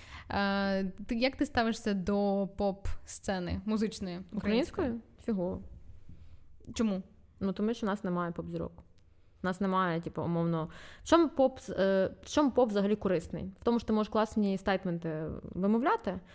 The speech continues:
Speaker 2: і змінювати суспільство. Хто
Speaker 1: Леді
Speaker 2: зна-
Speaker 1: Гага для тебе класний
Speaker 2: Кані,
Speaker 1: поп?
Speaker 2: от приклад, да? Офігенський, сильна, вольова жінка, фемінізм, Л Г Б Т права. Хто з нашої поп-сцени, е, реально, реально, не просто там коментар, який залишив, а дійсно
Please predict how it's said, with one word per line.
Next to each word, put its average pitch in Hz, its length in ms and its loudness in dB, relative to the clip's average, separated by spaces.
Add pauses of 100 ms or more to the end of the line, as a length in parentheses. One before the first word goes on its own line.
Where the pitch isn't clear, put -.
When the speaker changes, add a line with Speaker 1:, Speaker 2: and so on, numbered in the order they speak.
(180)
Speaker 2:
і 294 100 0
змінювати 240 400 4
суспільство. - 600 -4
Хто 262 240 6
Speaker 1:
Леді 233 240 8
Speaker 2:
зна- 233 100 2
Speaker 1:
Гага 202 160 -2
для 190 120 -8
тебе 190 240 -8
класний 185 200 -6 (120)
Speaker 2:
Кані, 190 240 8
Speaker 1:
поп? 180 80 2
Speaker 2:
от 185 280 2
приклад, - 420 2
да? 185 220 -2 (240)
Офігенський, 196 840 2
сильна, 196 420 2
вольова 180 200 4
жінка, 190 200 -2
фемінізм, 208 500 2 (420)
Л 185 80 4
Г 214 80 4
Б 214 100 2
Т 214 100 0
права. 180 300 -4 (180)
Хто 226 340 6
з 180 60 2
нашої 180 300 2
поп-сцени, 240 600 0 (520)
е, 175 440 2
реально, 208 600 6 (200)
реально, 180 460 4
не 208 120 2
просто 320 180 -2
там 185 260 2 (340)
коментар, 202 420 6
який 160 180 -4
залишив, - 460 -6
а - 100 0
дійсно 185 560 4